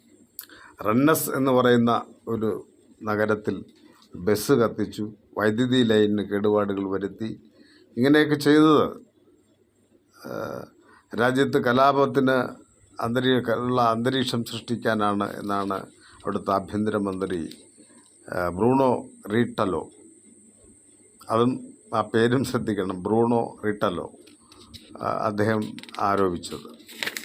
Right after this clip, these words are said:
എന്തായാലും പ്രതിഷേധക്കാരെ നേരിടാൻ മാക്രോൺ ഭരണകൂടം, ഇമ്മാനുവൽ മാക്രോൺ ഭരണകൂടം രാജ്യത്തുടനീളം എൺപതിനായിരത്തിലധികം പോലീസുകാരെ വിന്യസിച്ചു എന്നാണ് മാധ്യമങ്ങൾ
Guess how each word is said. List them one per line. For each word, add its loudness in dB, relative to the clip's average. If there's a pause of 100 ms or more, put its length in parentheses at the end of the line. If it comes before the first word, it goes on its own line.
(1800)
എന്തായാലും 2
പ്രതിഷേധക്കാരെ 4
നേരിടാൻ 4 (360)
മാക്രോൺ 2
ഭരണകൂടം, 0
ഇമ്മാനുവൽ 2
മാക്രോൺ 0
ഭരണകൂടം 0 (800)
രാജ്യത്തുടനീളം 2 (340)
എൺപതിനായിരത്തിലധികം 2
പോലീസുകാരെ 0
വിന്യസിച്ചു -4
എന്നാണ് -4 (880)
മാധ്യമങ്ങൾ -4